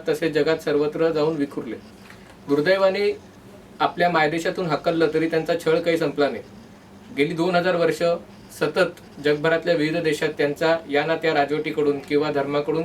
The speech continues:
छळ होत गेला आणि त्याच्या या छळाचा परमोच्च कालावधी हा दुसऱ्या महायुद्धाच्या आसपासचा काळ. जर्मनीत जेव्हा एकोणीसशे बत्तीस साली नाझी राजवट सत्तेवर आली, त्यानंतर जर्मनीच्या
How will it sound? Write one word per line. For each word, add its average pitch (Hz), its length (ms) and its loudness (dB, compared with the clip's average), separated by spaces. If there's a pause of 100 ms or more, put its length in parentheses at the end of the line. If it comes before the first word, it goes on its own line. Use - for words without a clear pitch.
छळ 160 220 2
होत 151 180 4
गेला 110 160 -6 (720)
आणि 170 300 2 (120)
त्याच्या 165 260 0
या 180 200 4 (100)
छळाचा 170 300 4
परमोच्च 175 460 0
कालावधी 175 540 2 (240)
हा 170 120 4
दुसऱ्या 165 340 0
महायुद्धाच्या 160 640 2 (180)
आसपासचा 147 460 -2
काळ. 117 160 -4 (580)
जर्मनीत 160 360 2
जेव्हा 180 360 4 (100)
एकोणीसशे 165 380 -2
बत्तीस 170 380 -2
साली 170 180 0
नाझी 156 300 0
राजवट 160 340 0
सत्तेवर 151 400 0
आली, 123 200 0 (460)
त्यानंतर 170 540 2 (360)
जर्मनीच्या 180 680 2